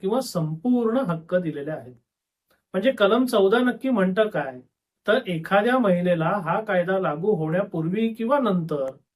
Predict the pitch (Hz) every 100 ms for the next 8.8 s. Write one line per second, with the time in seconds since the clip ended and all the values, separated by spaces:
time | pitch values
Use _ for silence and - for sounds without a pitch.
0 | _ _ _ _ _ 160 196 247 214 180
1 | 180 226 185 156 160 190 - 220 175 180
2 | 226 208 165 160 165 165 185 180 196 190
3 | 156 143 208 214 170 147 131 127 - _
4 | _ _ _ - 214 254 185 160 208 247
5 | - 160 151 185 196 190 226 269 220 190
6 | 185 214 190 226 240 240 175 147 151 156
7 | - 190 190 143 131 160 135 123 _ _
8 | _ _ _ _ _ - 165